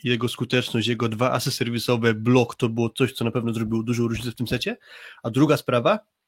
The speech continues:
z moich wyliczeń wynika, że w pierwszym meczu tych drużyn Jastrzębie zagrało tylko dwa pipy.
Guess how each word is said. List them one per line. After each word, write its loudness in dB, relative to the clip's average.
z -6
moich 4
wyliczeń 2
wynika, 2
że 2
w -10
pierwszym 0
meczu -2
tych -2
drużyn -2
Jastrzębie 0
zagrało 2
tylko -2
dwa 2
pipy. 0